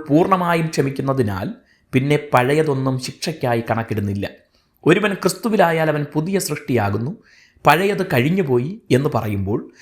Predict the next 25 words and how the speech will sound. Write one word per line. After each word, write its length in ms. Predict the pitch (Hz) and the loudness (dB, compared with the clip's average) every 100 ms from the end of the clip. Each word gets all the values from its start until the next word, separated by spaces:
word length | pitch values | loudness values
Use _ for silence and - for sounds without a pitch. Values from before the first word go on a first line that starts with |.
| - - | -20 -2
അവൻ്റെ 280 | 123 139 147 | 2 4 2
പൂർവ്വകാലത്തെ 760 | - 139 160 170 165 165 160 170 160 | 0 -2 2 2 2 0 0 -2 0
മുഴുവൻ 380 | 143 165 202 190 | 2 2 0 0
പാപവും 500 | 175 165 170 165 160 | 0 2 2 0 -2
ക്ഷമിച്ചു, 460 | 160 156 160 - - - _ _ | -2 -2 -2 -6 -10 -12 _ _
അതിന്മേലുള്ള 540 | 113 123 147 143 139 139 | 0 0 2 2 2 0
സകല 320 | - 123 143 | -2 0 0
ശിക്ഷാവിധിയും 760 | 156 139 - 165 156 156 160 185 | 0 -2 -4 -2 0 0 -2 -2
ക്ഷമിച്ചു 460 | - 160 151 143 131 120 - | 0 0 0 -4 -4 -6 -4
എന്നാണ്. 380 | 120 113 98 62 - _ - - - - | -2 -2 -4 -10 -18 _ -20 -18 -10 0
ആ 100 | 135 | 2
വ്യക്തിയുടെ 520 | 165 151 - 160 156 160 | 2 -2 -2 0 0 0
സ്വഭാവത്തിലും 760 | 123 117 135 156 175 180 185 - _ _ | -2 0 2 2 -2 -2 -4 -6 _ _
തുടർന്നുള്ള 420 | - 143 147 151 143 | 2 2 2 0 0
ജീവിതത്തിലും 600 | 123 139 170 180 190 180 117 _ _ | 2 2 2 -2 -2 -4 -6 _ _
അത് 140 | 120 - | -2 -2
പ്രകടമാകണം. 680 | 113 113 110 104 95 80 - _ - - - | 0 0 0 -2 -6 -10 -14 _ -20 -20 4
ദൈവം 340 | 165 226 202 190 - _ | 4 4 -2 -4 -12 _
ഒരു 160 | 160 180 | 0 2
പുതു 260 | - 180 202 | 0 -2 0
സൃഷ്ടിയാക്കി 600 | 233 160 - 190 160 160 | 0 -2 0 2 2 0
മാറ്റിയതിനാൽ 680 | 151 139 - 151 143 147 165 233 - _ _ | 0 0 2 2 4 2 2 0 -12 _ _
ക്രിസ്തുവിൻ്റെ 640 | 175 - - 214 180 165 | 0 0 2 4 4 2
സ്വഭാവത്തിന് 760 | - 139 147 160 165 165 175 156 | 0 0 2 2 2 -2 0 2
അനുരൂപമായ 920 | 135 160 190 180 165 147 135 123 110 | 2 2 4 4 0 0 0 0 -2